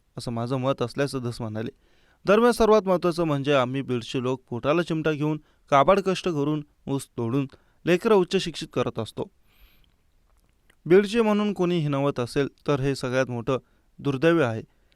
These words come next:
आमचे बीडचे लोक बुद्धिमान आहेत आणि सर्व शेतात पुढे आहेत. या घटनेत जे कोणी खासदार, त्यांचे पीए असतील, ते सुद्धा यात आरोपी झाले पाहिजे. त्या लेकरावरती अत्याचार होत असताना तिने तक्रार दिली होती.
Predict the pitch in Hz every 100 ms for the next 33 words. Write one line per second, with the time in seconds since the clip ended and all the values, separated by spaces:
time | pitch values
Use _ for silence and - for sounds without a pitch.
0 | _ - 170 170 160 156 139 147 143 127
1 | 123 120 127 113 107 107 _ - 123 123
2 | 135 127 123 123 143 139 127 127 117 110
3 | _ _ _ _ _ - 156 139 143 147
4 | 131 139 139 139 123 120 131 127 123 117
5 | 135 - 123 131 127 123 - 143 123 _
6 | 165 170 165 165 156 139 135 117 120 139
7 | 120 123 113 110 110 - _ _ _ _
8 | 196 214 214 214 202 196 180 185 147 -
9 | 143 151 139 131 123 - 127 131 127 127
10 | 127 127 - 127 110 110 120 110